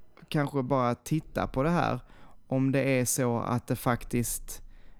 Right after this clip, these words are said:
gör någonting, eh, intressant med storyn.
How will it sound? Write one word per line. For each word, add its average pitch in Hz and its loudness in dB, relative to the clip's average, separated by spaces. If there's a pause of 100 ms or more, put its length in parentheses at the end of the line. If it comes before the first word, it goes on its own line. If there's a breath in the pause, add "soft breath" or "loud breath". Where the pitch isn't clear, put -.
gör 120 2
någonting, 117 0 (1120)
eh, 110 0 (640)
intressant 127 2
med 127 4
storyn. 110 0